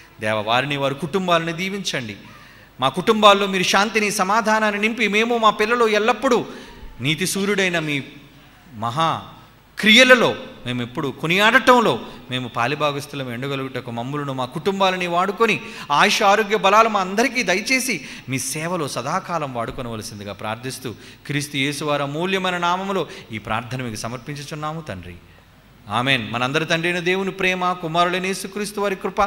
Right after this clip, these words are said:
పరిశుద్ధాత్మ దేవుని అన్యోన్య సహవాసం సదాకాలం మనందరికీ తోడేండి నడిపించునుగాక.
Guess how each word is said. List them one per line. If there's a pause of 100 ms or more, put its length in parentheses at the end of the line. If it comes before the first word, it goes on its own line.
(340)
పరిశుద్ధాత్మ
దేవుని
అన్యోన్య
సహవాసం (220)
సదాకాలం
మనందరికీ
తోడేండి
నడిపించునుగాక.